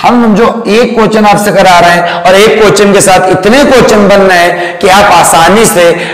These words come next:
बहुत ही कम समय में इन क्वेश्चंस के माध्यम से ज्योग्राफी के बहुत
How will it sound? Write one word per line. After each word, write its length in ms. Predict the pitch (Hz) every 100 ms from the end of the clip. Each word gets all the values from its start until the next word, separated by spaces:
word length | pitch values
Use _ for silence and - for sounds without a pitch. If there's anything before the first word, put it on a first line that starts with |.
| -
बहुत 480 | 120 202 156 147 240
ही 40 | 240
कम 340 | 240 220 233
समय 320 | 226 214 208
में 520 | 202 208 208 - - - -
इन 220 | 240 247
क्वेश्चंस 540 | - 220 214 247 254
के 120 | 196 240
माध्यम 480 | 226 220 165 220
से 400 | 196 185 - - -
ज्योग्राफी 600 | 135 190 185 214 196 247
के 100 | 254
बहुत 580 | 160 180 208 254 254